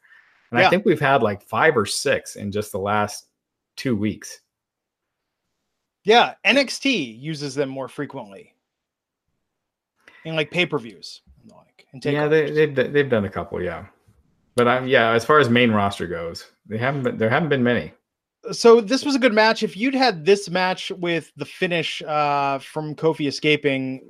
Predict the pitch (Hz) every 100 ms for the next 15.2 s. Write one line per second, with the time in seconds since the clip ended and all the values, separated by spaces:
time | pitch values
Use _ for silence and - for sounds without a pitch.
0 | 147 143 - 160 135 117 110 123 117 113
1 | 107 104 _ _ _ _ 147 139 131 127
2 | 117 110 _ _ 143 147 147 - 139 123
3 | 110 101 113 - 143 - 135 - 131 120
4 | 120 120 113 113 - - - - 156 185
5 | 127 117 123 156 - 147 110 104 92 107
6 | 110 110 107 120 120 135 120 123 135 170
7 | 139 - 131 131 123 127 127 - 113 104
8 | 110 113 117 123 110 107 131 117 110 113
9 | 104 101 98 104 101 101 101 110 117 104
10 | 98 92 95 90 90 92 87 85 - _
11 | _ _ _ _ 143 127 104 110 131 120
12 | 104 120 120 113 - - - - - 123
13 | 117 113 107 104 _ - 147 147 139 131
14 | - 139 139 139 131 127 120 - - 107
15 | 98